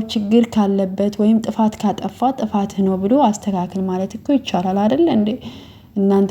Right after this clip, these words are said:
ግን እንደፈለጋችሁ ነው የምትዘባርቁት ማለት ነው። እና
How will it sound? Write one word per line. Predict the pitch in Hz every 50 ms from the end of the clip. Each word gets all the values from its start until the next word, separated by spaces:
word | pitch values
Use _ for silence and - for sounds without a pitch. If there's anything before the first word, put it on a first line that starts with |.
| 214 202
ግን | 226 254
እንደፈለጋችሁ | 269 254 240 233 214 208 185 185 190 185 185 185 180 175 - - - -
ነው | 190 185 185 - - - - - - -
የምትዘባርቁት | 202 196 196 196 190 - - 196 185 196 190 180 185 180 180 185 190 185 - 254 240 247
ማለት | 220 196 185 185 190 196
ነው። | 190 190
እና | 196 226